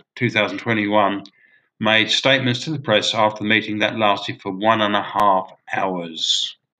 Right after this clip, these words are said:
Noting that they had the opportunity to convey the stance of the Turkish Cypriot side to Lute once again, Tatar reiterated that there can be an agreement in Cyprus that is sustainable, comprehensive, fair,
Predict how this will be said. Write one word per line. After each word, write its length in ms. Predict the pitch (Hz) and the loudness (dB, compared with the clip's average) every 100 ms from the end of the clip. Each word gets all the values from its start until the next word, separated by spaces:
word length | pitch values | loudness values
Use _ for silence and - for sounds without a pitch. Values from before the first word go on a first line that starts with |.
| _ | _
Noting 500 | - 165 160 151 131 | -2 2 2 4 4
that 180 | 131 139 | 4 4
they 140 | - 123 | 4 2
had 220 | 117 120 | 2 2
the 100 | 127 | 2
opportunity 680 | 139 - 135 - 127 117 | 2 2 0 0 0 -2
to 120 | - - | -4 -10
convey 500 | - 104 123 123 113 | -6 -2 2 2 2
the 100 | 107 | -4
stance 640 | - - 131 127 123 - | -8 2 6 6 4 -4
of 60 | |
the 100 | - | -14
Turkish 420 | - 135 127 131 - | -8 -4 -4 -4 -2
Cypriot 300 | 139 - - | -2 -4 -8
side 560 | - 120 110 110 104 | -2 2 2 0 -4
to 100 | - | -6
Lute 260 | 110 117 117 | -2 0 0
once 280 | 120 113 - | -2 -2 -4
again, 540 | 95 123 101 113 123 - - _ _ _ _ _ - | 0 2 2 0 -4 -8 -20 _ _ _ _ _ -8
Tatar 380 | - 147 135 123 | 0 2 4 2
reiterated 760 | 117 127 127 - 107 104 117 107 | 4 4 2 0 -2 0 -4 -2
that 340 | 113 110 113 | 0 0 -2
there 420 | 117 117 107 - _ - | 0 2 0 -4 _ -12
can 280 | - 104 98 | -6 -4 -4
be 120 | 104 | -4
an 80 | 101 | -2
agreement 420 | 127 151 143 131 | 2 2 2 0
in 140 | 143 | -2
Cyprus 600 | 131 139 113 - 101 - | 0 0 0 -2 -10 -6
that 260 | 113 107 - - - | 0 0 0 -12 -14
is 240 | 98 - | -12 -10
sustainable, 680 | 95 - 147 147 147 165 160 - _ _ _ _ _ _ | -12 -6 0 2 2 -2 -4 -12 _ _ _ _ _ _
comprehensive, 880 | - 147 151 160 139 117 - 120 117 - - - | 0 2 2 0 2 2 2 0 0 -10 -18 0
fair, 500 | 139 110 101 104 | 4 4 4 2